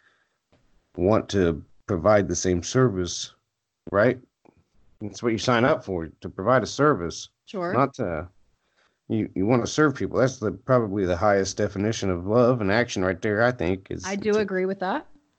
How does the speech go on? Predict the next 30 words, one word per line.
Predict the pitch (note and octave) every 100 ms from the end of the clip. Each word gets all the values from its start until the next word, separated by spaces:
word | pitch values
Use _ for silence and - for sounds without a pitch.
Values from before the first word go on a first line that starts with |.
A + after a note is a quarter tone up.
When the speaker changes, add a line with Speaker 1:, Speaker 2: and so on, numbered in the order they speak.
| _ _ _ _
Speaker 1:
Anyways, | - A2+ D#2 F2+ G2+ - _
uh, | G#2 G2+ F2+ D#2+ E2 - - _ _ _
Speaker 2:
The | G#3+
selflessness | G#3 - G3+ G3 A3 G#3 - G#3 G3+
of | G#3 F#3+
yourself, | G3 F#3 G3 F3+ C#4+ D4 -
putting | - A3 G#3
Speaker 1:
Yeah. | G#3
Speaker 2:
yourself | F3+ F2+ - _ -
in | F3+ F3+ - - _ _
harm's | A3 G#3 G#3 G#3
way | G3+ F#3+ F#3 G3 A3 B3
or | - F3+ F3+ F3 E3+ E3+
Speaker 1:
The | F3
soldier | B2+ D3+ B2+ G#2 G#2 _
experience | _ - - B2+ B2 G#2+ -
and | F#2 F#2 F2+ -
putting | F2+
himself | F#2+ F#2 G#2 G2+ -
like | F2+ -
that | F2+ F2+ -
and | F#2
using | G2 G2 F#2 - _ _ _ - -
that | F2+
kind | - F2
of | E2
sacrifice | G2+ G#2 - F#2 F2+ E2+ F2 - - _ -
in |
his | E2+ E2+
life | F#2+ G#2+ F2 -